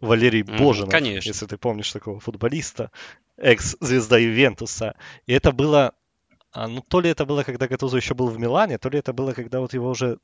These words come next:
Speaker 1: собирались назначить в Наполе, ну, не суть важно. Он, в общем, сказал, что вы там спросили про какие, у каких тренеров вы видите перспективы, и он сказал, что вот Гатузо — это будущий Мауриньо, что вы щас все смеетесь,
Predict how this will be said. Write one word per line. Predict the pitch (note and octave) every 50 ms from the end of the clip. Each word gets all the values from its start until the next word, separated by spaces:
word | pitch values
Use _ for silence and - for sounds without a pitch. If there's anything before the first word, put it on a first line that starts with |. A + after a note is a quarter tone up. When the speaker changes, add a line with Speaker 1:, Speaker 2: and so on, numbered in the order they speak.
| _ _ _
Speaker 1:
собирались | - - B2+ A2+ B2 B2+ B2+ A#2+ A2+ -
назначить | B2 A2+ - B2 A#2 - A#2+ - - -
в |
Наполе, | A#2+ E3 G#3 - - A2+ G#2 G2+
ну, | A2+ B2
не | C3 B2+ C3 A#2+
суть | - C3 - -
важно. | A2 G2 - - - - - _ - - - - - - _ _ _ _
Он, | - C3 C#3+ C#3+
в | C3+
общем, | B2 - - A2+
сказал, | - - - G#2+ G2+ A2+ A2+ G#2+
что | - - - G#2 G2 F#2+ F#2+ F#2+ F2 E2+ E2 D#2+ - _ _ _ _ _ _ _ _ _ -
вы | A2 G2+
там | - G#2 G2
спросили | - - - - G2+ - - G#2+ - F#2+
про | - - A#1 B1 - - _ - - - - _ _
какие, | - - - - G#2+ -
у | - - -
каких | - G#2+ F#2+ G#2+ -
тренеров | - - G#2+ A2 G2 G2 F#2+ F#2+
вы | F#2 F#2
видите | G2 G2 - -
перспективы, | - - - - - - G#2 - - F#3 G#3+ G3 D#3 A#2 - - E3 _
и | _ - A2 A2 - - C3+
он | A#2 B2 C#3
сказал, | - - A2+ A2+ A#2 A2+
что | - - - G2+
вот | G2 G2 - - _
Гатузо — | - A2+ - - E3 D3+ B2 G#2+ G#2+
это | G#2+ - A2 G#2 - - - - _ _
будущий | A2 A2+ A2+ A2+ G#2+ - - A2
Мауриньо, | G#2 G#2 G2+ G2 G2+ G#2 G2 F#2+ F2+ F2+ G#2 - _ _ _ _ _ _ _ _ _ _ _ _ _ - - _ _ _
что | _ - - - G#2
вы | G2+ G#2+
щас | - - G2 -
все | - - A2+ F#2+
смеетесь, | - - A2+ G#2+ A#2+ E3+ G3+ - - C#3 - - - -